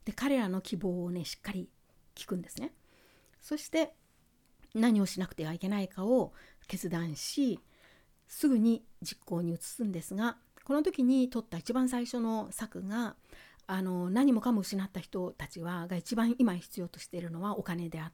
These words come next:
て、すぐにね、だから現金で、あの、国は支給しなくちゃいけない。で、その金額、もう一人いくらっていうふうに決めて、もう、あの、すぐに、申請があればすぐにもう渡せるような形にしなくちゃいけないっていうことをまず決めます。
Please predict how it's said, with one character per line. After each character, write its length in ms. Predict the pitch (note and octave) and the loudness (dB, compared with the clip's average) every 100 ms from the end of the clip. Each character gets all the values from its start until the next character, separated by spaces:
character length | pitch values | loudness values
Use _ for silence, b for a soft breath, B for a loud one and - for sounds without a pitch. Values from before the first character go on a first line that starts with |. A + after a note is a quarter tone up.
| _ | _
て、 260 | - F#3+ E3 B B B B | -4 -4 -4 B B B B
す 220 | - - | -6 4
ぐ 100 | D4+ | 4
に 120 | A3 E3 | 4 0
ね、 220 | F#3 C#4 _ G3+ | -4 -6 _ -8
だ 100 | G3 | -6
か 80 | |
ら 60 | F3 | -4
現 240 | E3+ G#3 | 2 2
金 240 | G3+ A3+ F#3+ | 2 -4 -2
で、 260 | G3+ G3+ - _ _ _ | -4 -6 -10 _ _ _
あ 100 | F#3+ | -4
の、 100 | F3 | -4
国 220 | - F#3 | -4 -2
は 180 | F#3 A3+ - _ | -2 -4 -6 _
支 140 | - | -14
給 120 | - F3 | -8 -8
し 120 | - | -6
な 80 | D#3+ | -8
く 60 | |
ち 60 | - | -10
ゃ 40 | |
い 40 | - | -16
け 80 | |
な 60 | D3+ | -18
い。 100 | - _ b b b b b b _ | -20 _ b b b b b b _
で、 200 | B3 D#4 D#4+ B B B | -2 0 0 B B B
そ 160 | - | 4
の 420 | B3 A#3+ A#3+ A3+ A3 | 6 8 6 4 4
金 220 | A#3+ G#3+ | 4 4
額、 380 | G3 - F#3 G#3+ | 2 2 0 4
も 100 | G#3+ | 2
う 40 | |
一 160 | - C#4+ | 4 2
人 140 | G#3 | 2
い 60 | - | 0
く 120 | G#3 | 0
ら 80 | D3+ | -2
っ 80 | D#3+ | -4
て 120 | - | -8
い 40 | |
う 20 | E3+ | -4
ふ 60 | |
う 40 | F3 | -4
に 120 | F3 | -4
決 100 | F3 | -6
め 120 | E3+ | -6
て、 360 | - A3 F#3 b b b b | -4 -2 -2 b b b b
も 280 | G#3 G3 F3+ | 4 4 2
う、 40 | |
あ 40 | G3 | 0
の、 180 | F#3+ F#3 | 0 0
す 160 | - | 2
ぐ 80 | C#4+ | 4
に、 220 | G3+ D#3+ - _ _ _ _ _ _ _ | 4 0 -8 _ _ _ _ _ _ _
申 240 | - C#4+ C4+ | 2 4 6
請 160 | C4 | 6
が 80 | C4+ | 4
あ 40 | |
れ 80 | D#4+ | 2
ば 80 | A3 | 0
す 160 | - A3+ | -2 -4
ぐ 80 | |
に 200 | G#3 D3+ | -2 -2
も 200 | F3+ E3+ | 0 -2
う 40 | D#3 | -2
渡 200 | D3 G3+ | -4 -2
せ 140 | - | 0
る 80 | A3 | 2
よ 140 | C4 | 4
う 40 | D4+ | 2
な 100 | F#3+ | 0
形 360 | - D#3 - | -8 -14 -8
に 80 | F#3 | -8
し 100 | - | -6
な 80 | F3+ | -8
く 80 | - | -10
ち 80 | - | -14
ゃ 20 | |
い 20 | |
け 80 | D#3 | -8
な 80 | A#3+ | -6
い 60 | |
っ 20 | E4+ | -6
て 180 | _ | _
い 20 | B3+ | -2
う 20 | |
こ 120 | C4+ | 0
と 80 | C4+ | 0
を 40 | |
ま 100 | G#3 | -2
ず 100 | C#3+ | -4
決 140 | - C#3+ | -10 -14
め 60 | |
ま 120 | D3 | -14
す。 160 | - - | -18 -20